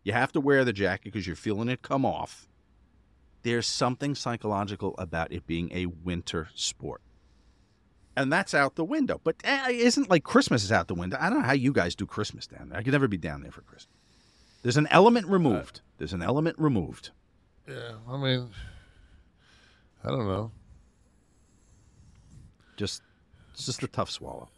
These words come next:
Speaker 2: Ju-, just, yeah, I mean, no, but it, it, I agree. I mean, it's very, but it's not like the, the, uh,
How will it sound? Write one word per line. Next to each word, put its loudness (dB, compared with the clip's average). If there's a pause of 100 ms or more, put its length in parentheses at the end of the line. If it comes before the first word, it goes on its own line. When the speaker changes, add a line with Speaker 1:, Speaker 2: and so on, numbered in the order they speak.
(440)
Speaker 2:
Ju-, -18 (420)
just, 4
yeah, 8
I 12
mean, 10
no, 12
but 6
it, 0
it, -10 (140)
I 10
agree. 6
I 8
mean, 2
it's 6
very, 10 (800)
but 10 (1600)
it's -6
not 12
like 12
the, 6
the, 2
uh, 2